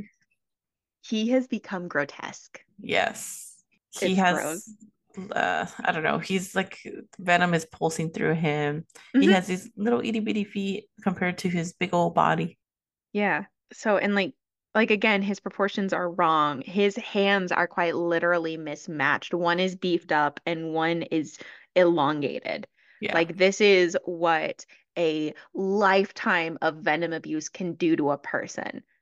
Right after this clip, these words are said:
Speaker 1: right?
Speaker 2: Right.
Speaker 1: We've, we've seen what a lifetime of fighting does to a person with Bane.
Speaker 2: Mm-hmm.
Speaker 1: This is what a lifetime of venom abuse specifically does to a person.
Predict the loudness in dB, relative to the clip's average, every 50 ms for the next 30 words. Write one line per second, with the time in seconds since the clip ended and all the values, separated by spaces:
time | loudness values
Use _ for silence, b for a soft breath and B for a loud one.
0 | _ _ 0 2 4 4 2 2 2 2 2 4 4 4 2 0 -2 _ _ _
1 | -2 0 2 2 0 0 -2 0 2 2 2 2 2 0 0 0 0 2 2 2
2 | 2 0 -2 -4 -4 -2 -2 -2 -2 -4 -2 -4 -4 -4 -6 _ _ _ -4 -2
3 | -2 -2 -4 -4 -6 -4 -4 -4 -4 -2 -2 -2 -4 0 0 0 0 0 -2 -6
4 | -4 -4 -4 -6 -6 -10 -4 0 0 0 0 -2 -6 -8 -10 -12 -12 -14 _ _
5 | _ _ _ _ _ _ _ -8 -8 -6 -8 -10 -12 -16 -18 0 2 2 2 2
6 | 0 2 2 4 4 4 4 4 2 0 0 -2 -4 -6 -6 -4 -6 -4 0 0
7 | 2 2 0 -2 -4 -6 -6 -6 -6 -6 -6 -6 -8 -8 -8 -6 -2 0 0 0
8 | 0 -2 -4 -4 -4 -4 -6 -6 -8 -10 -10 -10 -8 -10 -12 -10 -10 -12 -10 -12
9 | -12